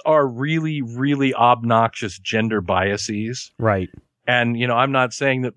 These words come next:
Speaker 1: that they are correct, that they're universal, or that they're in any way, you know, anything other than my perception of what we see. But I think that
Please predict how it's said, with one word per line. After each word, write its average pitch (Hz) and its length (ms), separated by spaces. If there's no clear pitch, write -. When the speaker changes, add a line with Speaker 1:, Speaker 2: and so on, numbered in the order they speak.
Speaker 1:
that 113 200
they 110 100
are 101 120
correct, 117 460
that 107 140
they're 104 140
universal, 104 640
or 120 140
that 120 280
they're 117 300
in 117 240
any 120 320
way, 110 280
you 104 180
know, 101 240
anything 107 420
other 107 160
than 101 160
my 110 160
perception - 640
of 104 100
what 107 200
we 98 100
see. 123 260
But 104 140
I 104 80
think 113 240
that 110 160